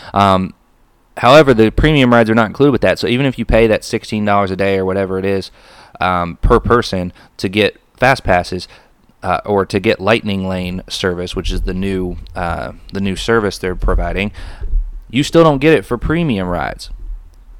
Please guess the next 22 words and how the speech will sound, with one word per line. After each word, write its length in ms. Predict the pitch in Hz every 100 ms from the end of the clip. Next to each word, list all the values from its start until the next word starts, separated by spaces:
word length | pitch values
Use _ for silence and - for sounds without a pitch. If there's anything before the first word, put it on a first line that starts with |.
| _
So, 360 | - 127 120 -
yes, 460 | 101 131 104 - 98
you'll 140 | 101
have 180 | 127 123
to 80 | -
pay 220 | - 113
separately 640 | - - 151 - 117 98
for 180 | - 95
premium 500 | - 131 139 139 131
rides 320 | 117 101 98 -
at 240 | 107 -
parks, 420 | 123 101 82 - -
separate 460 | - 123 - 135
of 120 | 110 104
your 140 | 107
Lightning 400 | 104 101 107 104
Lane 260 | 98 95 92
expense. 640 | 92 - - 101 - - - - -
So, 220 | - 110
say, 540 | - 127 117 117 113 - - - _ -
you 120 | 113
know, 220 | 98 92